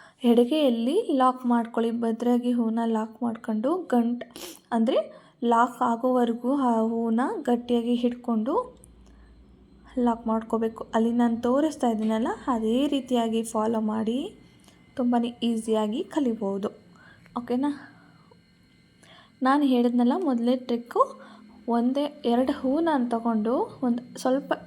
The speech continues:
ಇಷ್ಟು ಒಂದು ಇಂಚಷ್ಟು ಅಂಚಿ ಕಡ್ಡಿನ ಮುರ್ಕೊಂಡು ಹಿಂದೆ ಮುಂದೆನ ಸಿಗಿಸ್ಕೊಂಡು ಅದನ್ನು ಪ್ರಾಕ್ಟೀಸ್ ಮಾಡಿ. ಬರ್ದೇ ಹೋದವರು ಹೂವನ್ನ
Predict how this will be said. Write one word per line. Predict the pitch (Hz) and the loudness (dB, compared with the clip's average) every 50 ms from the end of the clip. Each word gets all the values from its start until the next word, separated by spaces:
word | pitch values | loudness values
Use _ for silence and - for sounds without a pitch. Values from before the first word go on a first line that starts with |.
| - - - | -16 -10 -10
ಇಷ್ಟು | 240 240 - - - 294 277 262 247 - - - - - - - - - 240 | -8 -8 -10 -6 -2 0 2 2 0 -2 -4 -8 -14 -20 -20 -16 -6 0 2
ಒಂದು | 247 240 240 240 247 247 | 2 2 2 2 0 0
ಇಂಚಷ್ಟು | 269 294 294 - 285 285 - - - 269 277 269 - - - - - - - - - - - - 233 | -2 -2 -2 -2 -4 -4 -4 -2 -2 0 -2 -2 -6 -12 -20 -20 -20 -20 -20 -20 -20 -20 -8 -2 0
ಅಂಚಿ | 247 247 240 - 285 | 2 2 2 0 -2
ಕಡ್ಡಿನ | - - 233 226 233 233 233 233 226 226 | 0 0 0 0 -2 -2 -2 0 0 0
ಮುರ್ಕೊಂಡು | 233 233 233 - - 240 226 220 220 269 349 | 0 -2 -4 -4 -2 -2 0 0 0 0 0
ಹಿಂದೆ | 392 320 277 254 262 277 277 269 | -2 -2 -2 -2 -2 -2 -2 0
ಮುಂದೆನ | 254 247 240 233 240 233 226 240 254 370 440 - - | 0 0 0 0 0 0 0 0 -2 -2 -4 -8 -6
ಸಿಗಿಸ್ಕೊಂಡು | - 269 240 226 254 254 - - - 247 226 220 208 226 | -4 -2 -2 -2 -2 -6 -4 -4 -2 -2 0 0 2 2
ಅದನ್ನು | 226 220 214 226 220 226 262 349 523 - - - - - - - - - - - - - - - - - _ - - - - - - - - | 0 0 0 -2 -2 -2 -2 -2 -2 -4 -8 -14 -20 -20 -20 -20 -20 -20 -20 -20 -20 -20 -20 -20 -20 -20 _ -20 -20 -20 -20 -20 -14 -6 -2
ಪ್ರಾಕ್ಟೀಸ್ | 285 285 269 277 - 247 240 240 - 220 | 0 0 0 0 0 -2 -2 0 -2 -2
ಮಾಡಿ. | 220 220 220 226 208 | 0 0 0 0 2
ಬರ್ದೇ | 220 214 214 208 226 226 | 0 -2 -2 0 0 0
ಹೋದವರು | 226 220 220 214 214 214 214 208 226 302 415 480 480 - - | 2 2 0 0 0 0 0 0 0 0 -2 -2 -4 -6 -4
ಹೂವನ್ನ | 262 262 254 254 254 262 | -2 0 2 2 2 2